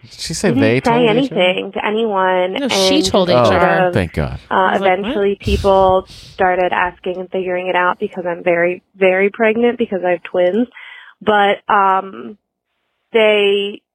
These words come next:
Speaker 2: people won't ask if they have any sort of decorum
Speaker 1: <laughs>
Speaker 2: until it's really, really
Speaker 1: And
Speaker 2: obvious.
Speaker 1: twins.
Speaker 2: Um, so, like, you don't have to say anything,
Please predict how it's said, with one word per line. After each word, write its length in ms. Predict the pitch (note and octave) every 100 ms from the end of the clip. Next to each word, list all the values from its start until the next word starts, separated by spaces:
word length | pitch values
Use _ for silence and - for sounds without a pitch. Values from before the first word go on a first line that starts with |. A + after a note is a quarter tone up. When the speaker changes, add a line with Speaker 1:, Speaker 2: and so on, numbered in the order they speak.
| _ _
Speaker 2:
people 300 | A#3 D4+ D#4+
won't 240 | E4 D#4+
ask 520 | B3+ C4 C#4+ B3 A#3+ - _ -
if 120 | F#3+ -
they 140 | F#3+
have 240 | F3 F#3 -
any 320 | F#3 F#3+ F#3+
sort 140 | G3 F#3+
of 80 | F3
decorum 760 | F3+ - G3+ F#3+ F3+ F3+ F3+ F#3
Speaker 1:
<laughs> 60 |
Speaker 2:
until 920 | - G#2+ G2+ A#2 - G3 G3 G3+ F#3 F#3
it's 200 | F3 - _ _
really, 680 | F3+ F3 F#3+ F#3+ G3+ F#3+ F#3
really 320 | F#3 F#3+ A3+ F3+
Speaker 1:
And 220 | E3+ F3
Speaker 2:
obvious. 160 | G#3+
Speaker 1:
twins. 680 | C4 G#3+ A3 G#3+ A3+ A3+ A3 G3+
Speaker 2:
Um, 400 | F#3 F3+ F3+ F#3 -
so, 140 | G3
like, 180 | G3+ G#3+
you 60 | G#3+
don't 160 | C4
have 280 | A#3 A#3+ A#3 A#3
to 80 | G#3+
say 220 | F#3+ G3+
anything, 500 | F#3 G3 C4+ D4+ F#4